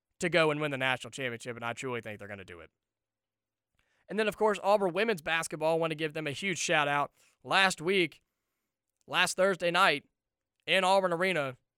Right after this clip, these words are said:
they hosted the number four Tennessee Lady Volunteers. And for the first time in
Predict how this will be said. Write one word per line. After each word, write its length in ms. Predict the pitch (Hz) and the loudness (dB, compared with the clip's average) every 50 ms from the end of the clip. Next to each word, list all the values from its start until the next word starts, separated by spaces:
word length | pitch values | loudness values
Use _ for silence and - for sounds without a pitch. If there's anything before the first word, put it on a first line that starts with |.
| _ _ | _ _
they 180 | 131 143 160 165 | -4 -2 0 2
hosted 320 | 156 180 185 170 - 165 | 2 2 2 0 -2 -6
the 80 | 151 151 | -6 -4
number 220 | 160 165 170 160 | -4 -2 -2 -2
four 240 | 139 170 170 175 165 | -2 0 0 0 0
Tennessee 400 | 165 - 170 170 160 - 170 170 | 0 -2 -4 -2 -2 -2 -2 0
Lady 260 | 160 160 165 165 160 | 2 2 2 2 0
Volunteers. 720 | 143 156 165 165 156 147 131 165 170 165 156 139 131 120 - _ _ _ _ _ _ _ _ _ _ _ | 0 2 2 2 0 0 -2 -2 0 0 0 0 -4 -6 -12 _ _ _ _ _ _ _ _ _ _ _
And 140 | - 139 - | -8 -8 -6
for 120 | 151 143 | -6 -6
the 100 | 131 127 | -8 -6
first 340 | - - 185 220 214 - - | 0 4 4 4 4 4 2
time 500 | - 208 208 208 190 175 165 156 147 - _ _ _ _ - | 4 4 6 6 6 4 2 0 -4 -8 _ _ _ _ -4
in 440 | 151 151 143 139 131 123 123 117 | -2 -2 0 -2 -2 -6 -10 -14